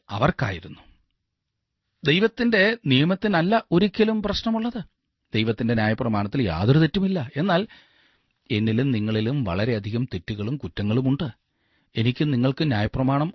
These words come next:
അനുഷ്ഠിക്കുവാൻ കഴിയുന്നില്ല, കൽപ്പന അനുസരിക്കുവാൻ കഴിയുന്നില്ല. അത് ആവശ്യപ്പെടുന്ന അത്രയും ഉയരുവാൻ എനിക്കും നിങ്ങൾക്കും കഴിയുകയില്ല. "ഞാൻ ഇസ്രായേൽ ഗൃഹത്തോടും യഹൂദാ ഗൃഹത്തോടും പുതിയൊരു നിയമം ചെയ്യുന്ന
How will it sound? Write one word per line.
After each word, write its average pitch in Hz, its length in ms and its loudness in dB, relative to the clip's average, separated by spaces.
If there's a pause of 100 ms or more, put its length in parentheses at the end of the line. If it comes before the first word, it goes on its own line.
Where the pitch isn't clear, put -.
അനുഷ്ഠിക്കുവാൻ 123 600 -4
കഴിയുന്നില്ല, 190 600 -2 (640)
കൽപ്പന 110 380 0 (240)
അനുസരിക്കുവാൻ 135 580 -2
കഴിയുന്നില്ല. 202 380 -2
അത് 151 340 2 (280)
ആവശ്യപ്പെടുന്ന 180 720 0
അത്രയും 185 400 2
ഉയരുവാൻ 170 520 4
എനിക്കും 147 360 2
നിങ്ങൾക്കും 170 380 0
കഴിയുകയില്ല. 226 640 2 (800)
"ഞാൻ 196 160 4
ഇസ്രായേൽ 208 500 2
ഗൃഹത്തോടും 180 840 2
യഹൂദാ 175 340 2
ഗൃഹത്തോടും 160 680 -2
പുതിയൊരു 143 440 0
നിയമം 156 380 0
ചെയ്യുന്ന 143 340 -2